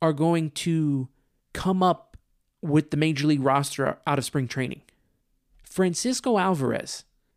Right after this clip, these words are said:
has the hardest path of them all. Obviously, the Mets have Tomas Nido and Omar Narvaez,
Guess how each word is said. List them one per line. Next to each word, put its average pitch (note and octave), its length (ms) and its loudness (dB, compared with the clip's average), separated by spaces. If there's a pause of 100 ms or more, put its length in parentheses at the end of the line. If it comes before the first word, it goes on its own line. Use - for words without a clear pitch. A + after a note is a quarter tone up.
(180)
has F3 260 0
the D3+ 100 0
hardest D3 360 0
path C3+ 280 -4
of A#2+ 120 -4
them A#2+ 120 0
all. A2+ 240 -4 (340)
Obviously, E3 480 2
the D3 120 4
Mets D3 200 0
have C#3 160 0
Tomas D#3 460 2
Nido D3 280 2
and C#3 120 0
Omar D3 340 2
Narvaez, C3+ 720 2